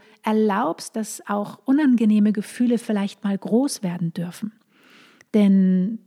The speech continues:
ja, ich weiß nicht, wie das bei dir ist, aber ich habe mir es früher im Alltag nie erlaubt, wirklich unangenehme Gefühle auch mal zu fühlen. Also immer, wenn ich gemerkt habe, „Oi, jetzt kommt da irgendwas hoch“, habe ich mich abgelenkt oder habe mir selber gesagt, „Hey, komm, stell dich nicht so an,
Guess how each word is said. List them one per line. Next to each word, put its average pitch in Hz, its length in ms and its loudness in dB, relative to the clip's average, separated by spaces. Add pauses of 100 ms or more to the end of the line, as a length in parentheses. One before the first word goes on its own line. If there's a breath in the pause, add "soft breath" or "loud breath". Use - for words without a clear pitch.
(160)
ja, 214 300 0
ich 170 120 -16
weiß 202 180 0
nicht, 208 160 -2
wie 208 60 2
das 190 180 -2
bei 196 120 2
dir 240 220 2
ist, 196 140 -4
aber 196 160 -6
ich - 140 -8
habe 240 160 -8
mir 220 120 2
es 208 140 -4
früher 254 340 -4
im 202 140 -2
Alltag 220 520 -6
nie 240 280 6
erlaubt, 214 560 -2
wirklich 202 420 -6 (340 soft breath)
unangenehme 214 640 4
Gefühle 214 480 -6
auch 202 100 -12
mal 190 220 -4
zu - 140 -12
fühlen. 196 520 -2
Also 185 160 -8
immer, 220 220 0
wenn 214 80 2
ich 208 140 -2
gemerkt 196 560 -2
habe, 208 260 0
„Oi, 165 500 -2
jetzt 135 220 -6
kommt 254 220 -2
da 233 80 0
irgendwas 220 460 0
hoch“, 269 280 2 (400 soft breath)
habe - 160 -4
ich - 100 -6
mich 254 220 2
abgelenkt 170 580 -6
oder 208 220 -2
habe 220 180 0
mir 233 100 2
selber 226 300 -4
gesagt, 233 380 -4
„Hey, 247 80 -4
komm, 254 220 -2
stell 226 220 -8
dich 214 120 -4
nicht 240 160 -4
so 262 80 -4
an, 226 320 -4